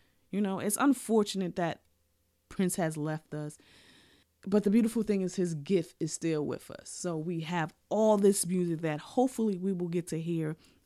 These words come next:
in the near future. So R I P once again to the Purple God, Prince. And I, hopefully this will all work itself out.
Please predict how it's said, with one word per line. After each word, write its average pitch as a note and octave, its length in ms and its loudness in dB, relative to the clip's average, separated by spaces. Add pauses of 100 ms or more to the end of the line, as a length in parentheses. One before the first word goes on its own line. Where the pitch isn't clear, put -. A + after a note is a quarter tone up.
in E3 120 0
the D3 100 0
near D3 240 -2
future. - 460 -14 (1300)
So D3+ 340 -8 (260)
R C#4+ 160 8
I C4+ 120 8
P C4+ 260 2
once A#3+ 260 2
again A3 300 0
to A3 100 -2
the G3 80 -2
Purple - 400 -6
God, E3+ 540 -4
Prince. F#3 320 -4
And - 100 -8
I, A3 80 -4
hopefully B3+ 580 0 (280)
this A3 180 0
will - 80 -6
all F#3 260 2
work F#3+ 280 -2
itself F#3+ 400 -2
out. E3+ 320 -2